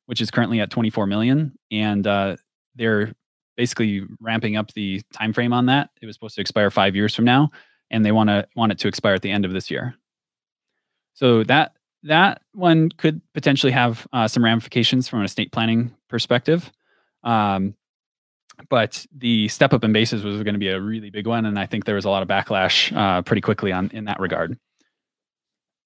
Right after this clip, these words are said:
The, the next one that's less exciting, uh, probably to us and to our viewership is,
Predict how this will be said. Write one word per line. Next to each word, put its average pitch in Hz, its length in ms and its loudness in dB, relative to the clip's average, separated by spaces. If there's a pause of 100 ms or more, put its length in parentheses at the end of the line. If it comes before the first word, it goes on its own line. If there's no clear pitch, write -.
(920)
The, 135 360 8 (120)
the 151 60 4
next 170 240 8
one 185 160 10
that's - 380 4 (320)
less 135 240 -2
exciting, 139 480 2 (100)
uh, 110 260 -2
probably 117 240 0
to 107 120 -2
us 123 180 -2
and 110 140 -4
to 117 80 -4
our 107 120 0
viewership 120 520 0
is, 107 500 -4